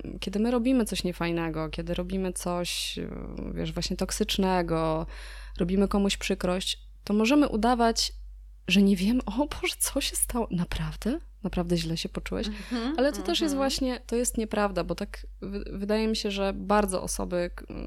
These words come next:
Speaker 1: jakby bardzo toksyczne osoby muszą być, żeby nie czuć, że robią coś nie tak, nie? Że muszą być naprawdę bardzo jakoś gdzieś odłączone od siebie, bo zazwyczaj pozostaje
Speaker 2: Mhm.
Speaker 1: nam taki niesmak, albo my podświadomie wiemy,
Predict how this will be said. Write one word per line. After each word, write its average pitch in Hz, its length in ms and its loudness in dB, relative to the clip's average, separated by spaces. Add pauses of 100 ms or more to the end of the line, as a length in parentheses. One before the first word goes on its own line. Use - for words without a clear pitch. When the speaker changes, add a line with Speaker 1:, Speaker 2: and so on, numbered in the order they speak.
(120)
Speaker 1:
jakby 180 220 -6
bardzo 196 320 4
toksyczne - 580 -2
osoby 165 340 -4
muszą 175 300 -6
być, 165 180 -6
żeby 170 240 0
nie 185 220 4
czuć, 160 180 -4
że 160 140 -4
robią 160 260 -4
coś - 240 -8
nie 180 120 -8
tak, - 240 -10
nie? 185 120 -4
Że 185 80 -2
muszą 180 220 -2
być 175 160 -4
naprawdę 180 400 0
bardzo 175 300 -2
jakoś 170 280 -2
gdzieś 165 300 -8 (540)
odłączone 185 560 0
od 180 140 -4
siebie, 180 260 -2
bo 208 100 2
zazwyczaj 226 540 0 (400)
pozostaje 208 560 4
Speaker 2:
Mhm. 185 60 4
Speaker 1:
nam 165 140 2
taki 165 260 -2
niesmak, - 580 -4
albo 190 280 -2
my 202 160 2
podświadomie 208 880 0 (640)
wiemy, 208 600 4